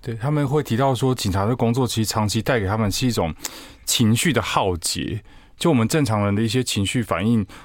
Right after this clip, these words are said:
呃，其实那些很极端的东西一直在接受，其实那个，呃，很多东西就会被，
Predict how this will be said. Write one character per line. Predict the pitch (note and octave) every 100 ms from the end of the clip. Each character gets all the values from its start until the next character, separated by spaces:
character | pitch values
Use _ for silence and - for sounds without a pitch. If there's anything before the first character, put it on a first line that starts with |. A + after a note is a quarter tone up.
| -
呃， | G2 F#2
其 | -
实 | G#2
那 | C3+
些 | C3+
很 | G2+ F#2
极 | - F#2
端 | A2 A2
的 | G2
东 | G2+ F#2+
西 | G2+ G2+
一 | D3
直 | G2+ G2
在 | B2 G#2+ - - - -
接 | A2+
受， | G#2+ A2+ F#2
其 | -
实 | G#2
那 | C3
个， | A#2+ G2+ - - -
呃， | F#2+ F2+ F2 -
很 | - G2+
多 | A#2+
东 | B2 A#2+
西 | A#2+
就 | A2+ A#2+
会 | A2+
被， | B2 A2 F#2